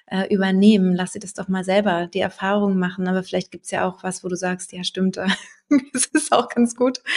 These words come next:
wenn man so ein, so ein konstruktives Miteinander, äh, findet, ähm,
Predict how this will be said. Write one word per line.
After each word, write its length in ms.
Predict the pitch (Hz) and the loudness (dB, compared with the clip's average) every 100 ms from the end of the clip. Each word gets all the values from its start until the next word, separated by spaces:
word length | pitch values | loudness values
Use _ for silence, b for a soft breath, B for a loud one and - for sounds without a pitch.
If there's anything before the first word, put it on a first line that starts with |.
| B B B | B B B
wenn 120 | 214 208 | 4 8
man 160 | 208 | 8
so 80 | 208 | 8
ein, 300 | 214 208 208 | 8 8 6
so 100 | 208 | 4
ein 220 | 202 196 | 0 0
konstruktives 800 | - 208 208 233 214 220 196 202 | 0 2 4 2 -2 0 2 4
Miteinander, 760 | 220 214 190 185 190 185 190 - | 4 2 2 2 4 4 2 -2
äh, 140 | - | -6
findet, 540 | - - 208 202 202 - | -4 6 6 6 0 -6
ähm, 360 | 190 190 185 | -4 -2 -2